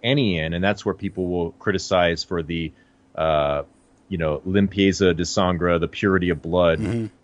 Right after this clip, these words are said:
Speaker 1: Uh, but that happened during that ten-year period. So if you think about it, though, from the perspective of a crypto infiltrator, an active one, um, well,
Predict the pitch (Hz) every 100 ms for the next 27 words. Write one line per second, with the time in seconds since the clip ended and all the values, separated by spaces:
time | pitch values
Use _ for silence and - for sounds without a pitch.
0 | _ 87 87 85 95 139 139 117 127 -
1 | 107 107 104 101 95 - - 104 95 90
2 | - 107 95 87 82 120 110 143 131 -
3 | 220 - 90 87 82 78 90 80 78 -
4 | 135 156 156 147 131 - 113 117 101 -
5 | _ _ _ - 127 127 113 101 - 123
6 | - 107 101 92 90 - 78 78 69 69
7 | _ 98 101 113 113 - 87 69 71 67
8 | 71 - _ _ _ _ _ _ - 101
9 | 98 90 82 76 _ _ _ _ _ _
10 | - 131 95 107